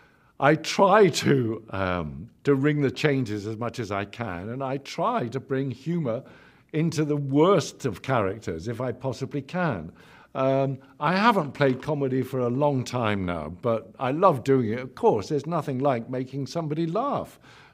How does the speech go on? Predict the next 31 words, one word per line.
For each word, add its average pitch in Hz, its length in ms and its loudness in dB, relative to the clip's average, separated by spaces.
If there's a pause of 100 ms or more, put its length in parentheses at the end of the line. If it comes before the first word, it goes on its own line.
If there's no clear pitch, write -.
Um, 151 520 -6
and 160 160 -4
if, 160 120 -2
so 175 220 -2
if 165 220 -4
I 180 140 0
can 175 180 -6
find, 185 560 0 (480)
if 156 120 -8
I 208 140 2
can 208 200 -4
put 202 180 0
a 185 80 2
laugh 175 500 2
line, 120 400 0
a 127 100 -6
laugh 151 540 0
line 147 460 0
or 113 180 -2
a, 101 320 -6
a 107 40 -4
laugh 139 440 -2
reaction 135 680 0 (440)
into 131 340 0
a 113 40 0
pretty 156 300 -2
horrendous 127 600 -2
character, 117 720 -4
then 139 480 -6
I'm 139 220 -4
happier. 127 540 -4